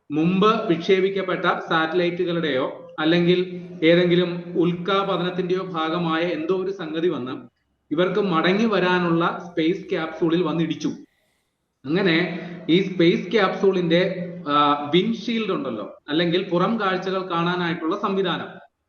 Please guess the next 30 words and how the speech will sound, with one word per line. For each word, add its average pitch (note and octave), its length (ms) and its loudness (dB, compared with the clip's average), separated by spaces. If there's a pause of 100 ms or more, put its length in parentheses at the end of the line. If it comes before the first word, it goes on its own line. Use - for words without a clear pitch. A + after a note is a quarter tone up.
(120)
അതിന് F#3 300 -2 (320)
ഒരു E3 140 0
പൊട്ടൽ F3 400 0
പറ്റി C#3+ 380 -2
എന്നുള്ളതാണ് F3 580 0
പിന്നീട് F3 340 0
അന്വേഷണത്തിൽ F3+ 540 -4
കണ്ടെത്തിയത്. G3 640 -4 (400)
അപ്പോ G#3 460 0
ഈ F#3 120 0
ഇരുപതാമത് A#3+ 920 2
ദൗത്യ F3+ 320 -2
സംഘത്തിന് F3 680 -4 (140)
തിരിച്ചു F3+ 380 0
വരാൻ F#3 340 2
മാർഗമില്ല. D#3 560 2 (880)
അവരവിടെ G3 560 0
മൊത്തം E3+ 320 0
അങ്ങനെ G3+ 220 0
ആറ് F#3+ 340 0
പേര് F#3+ 300 -2
കുടുങ്ങിക്കിടക്കുന്ന F#3 600 -6
ഒരു F#3 80 -2
അവസ്ഥ D#3+ 300 -2
ഉണ്ടായിരുന്നു. C3+ 480 -2
അങ്ങനെ F3 200 0
ഒൻപത് G#3 440 -2
ദിവസം F#3 400 -2
അവര് E3 180 -2
കുടുങ്ങിക്കിടന്നു. D#3+ 580 -4